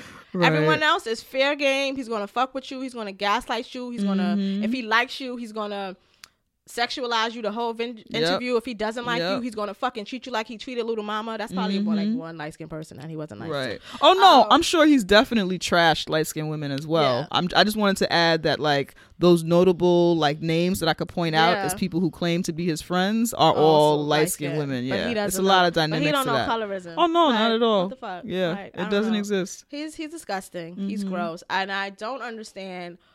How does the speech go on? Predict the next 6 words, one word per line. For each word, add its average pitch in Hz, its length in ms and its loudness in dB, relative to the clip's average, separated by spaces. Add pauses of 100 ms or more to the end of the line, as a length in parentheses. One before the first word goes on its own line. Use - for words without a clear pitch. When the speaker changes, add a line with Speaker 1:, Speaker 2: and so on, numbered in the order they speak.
(560)
Speaker 2:
We 240 120 -8
both 262 360 0
don't 233 200 0
understand 185 680 -6
Speaker 1:
Right. 165 280 -4 (220)
Speaker 2:
why 185 840 -8